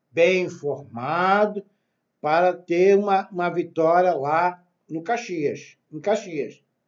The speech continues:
Espero isso, porque se tiver uma, um resultado negativo,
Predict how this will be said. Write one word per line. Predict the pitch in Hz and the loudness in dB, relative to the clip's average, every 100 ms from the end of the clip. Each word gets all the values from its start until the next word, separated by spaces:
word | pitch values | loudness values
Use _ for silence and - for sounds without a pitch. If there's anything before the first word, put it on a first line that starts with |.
| _ _ _ _ _ | _ _ _ _ _
Espero | - - 196 247 226 | -18 0 2 4 2
isso, | 156 - _ _ _ | -2 -6 _ _ _
porque | 170 165 196 | -8 0 0
se | - - 302 349 | 0 -2 -2 -2
tiver | - 359 277 202 208 202 202 214 220 _ _ _ _ - | 0 2 2 4 6 6 6 4 0 _ _ _ _ -8
uma, | 240 208 202 196 185 175 165 156 143 120 113 _ _ _ _ _ _ _ - | -2 0 2 0 2 2 2 0 -2 -6 -14 _ _ _ _ _ _ _ -2
um | 214 | 2
resultado | 196 208 196 175 - 170 151 139 | 10 10 8 -2 -2 0 2 0
negativo, | 170 214 180 - 151 202 247 - | 0 0 0 -2 -4 -2 -2 -6